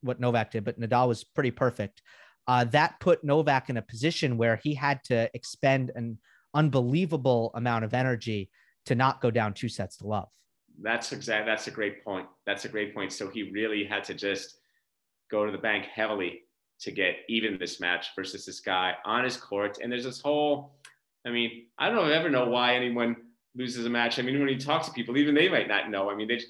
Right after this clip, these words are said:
Speaker 2: "I lost it because I lost these points." I don't know exactly why. I mean, you can verbalize it, but even that doesn't begin to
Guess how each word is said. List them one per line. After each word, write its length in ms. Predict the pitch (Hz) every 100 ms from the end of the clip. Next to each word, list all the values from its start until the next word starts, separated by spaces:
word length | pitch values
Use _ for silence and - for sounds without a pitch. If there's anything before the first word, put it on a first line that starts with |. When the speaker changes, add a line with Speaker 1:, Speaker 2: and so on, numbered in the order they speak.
| -
Speaker 2:
"I 60 | 127
lost 300 | 143 175 170
it 80 | 160
because 560 | 143 147 147 139 - -
I 60 |
lost 240 | 131 147 143
these 120 | 139
points." 500 | 170 175 123 - -
I 120 | - 143
don't 200 | 160 117
know 420 | 120 131 143 120
exactly 520 | 104 123 147 - 107
why. 260 | 107 110 120
I 40 |
mean, 100 | 120
you 60 | 120
can 140 | 117 - _ _ _ _
verbalize 520 | 123 139 127 107 104 120
it, 120 | -
but 100 | 117
even 180 | 117 117
that 260 | 123 -
doesn't 260 | 117 110 104
begin 280 | 104 107 104
to 220 | -